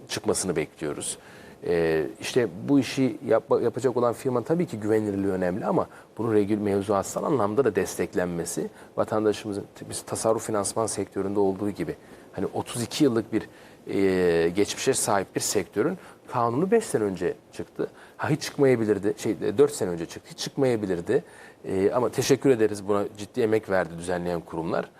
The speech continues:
Ama, e, burada da suistimallere de imkan vermemek lazım. Fırsat tanımamak açısından bu düzenlemelerin de hızla ortaya konulmasını biz de katkı sağlamak istiyoruz. İlgililerden de bekliyoruz. Çünkü bu alanda da talebin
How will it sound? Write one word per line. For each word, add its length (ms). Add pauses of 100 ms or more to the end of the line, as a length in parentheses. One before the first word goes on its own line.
(440)
Ama, 300 (360)
e, 380
burada 220
da 40
suistimallere 840
de 100
imkan 360
vermemek 460
lazım. 180
Fırsat 340
tanımamak 380 (260)
açısından 480 (320)
bu 100
düzenlemelerin 680
de 120 (440)
hızla 220
ortaya 340
konulmasını 680 (360)
biz 140
de 40
katkı 340
sağlamak 360
istiyoruz. 540 (180)
İlgililerden 640
de 120
bekliyoruz. 600 (300)
Çünkü 360
bu 120
alanda 380
da 160 (260)
talebin 420